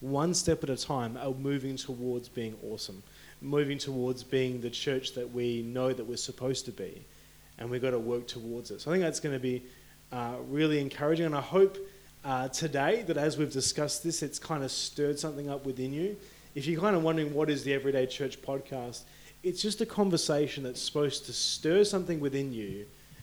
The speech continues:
to allow you to see things differently within your ministry.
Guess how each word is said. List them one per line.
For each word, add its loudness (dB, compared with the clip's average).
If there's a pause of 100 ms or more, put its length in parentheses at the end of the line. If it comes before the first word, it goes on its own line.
(120)
to 0
allow 2
you 4
to 2
see -4
things -6
differently -6
within -6
your -6
ministry. -8